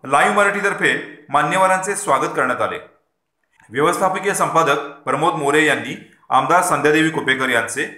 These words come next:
कार्यकारी संपादक सुरेश पाटील यांनी नगराध्यक्षा सौ स्वाती कोरी यांचे, मुख्य उपसंपादक विवेक जोशी यांनी तहसीलदार रामलिंग चव्हाण यांचे, तर गडिंग्लज कार्यालय प्रमुख नितीन मोरे यांनी प्रांताधिकारी विजया पांगारकर यांचे स्वागत केले.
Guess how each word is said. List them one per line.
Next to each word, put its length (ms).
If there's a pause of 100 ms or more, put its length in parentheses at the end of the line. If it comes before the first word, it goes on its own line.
(380)
कार्यकारी 360
संपादक 420
सुरेश 280
पाटील 280
यांनी 500 (160)
नगराध्यक्षा 720
सौ 300
स्वाती 400
कोरी 280
यांचे, 600 (200)
मुख्य 280
उपसंपादक 600
विवेक 260
जोशी 280
यांनी 580
तहसीलदार 720
रामलिंग 400
चव्हाण 300
यांचे, 560 (200)
तर 80
गडिंग्लज 420
कार्यालय 280
प्रमुख 260
नितीन 360
मोरे 240
यांनी 440 (260)
प्रांताधिकारी 680
विजया 280
पांगारकर 520 (360)
यांचे 300
स्वागत 440
केले. 440